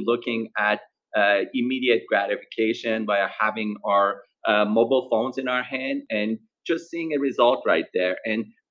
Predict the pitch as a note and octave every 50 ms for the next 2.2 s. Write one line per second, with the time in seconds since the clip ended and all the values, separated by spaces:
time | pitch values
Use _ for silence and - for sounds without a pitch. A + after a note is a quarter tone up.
0 | _ - A#2+ A#2 - - - A#2+ A2+ G#2+ G#2+ C3+ D3+ E3+ E3+ D#3 D3 D3 C#3 C#3+
1 | - B2+ G2 A2 G#2+ A2 G#2+ G#2+ A2 G#2 G2+ G2 - - - F#2+ G2 G#2 G#2 G2+
2 | G2+ G2 G2+ -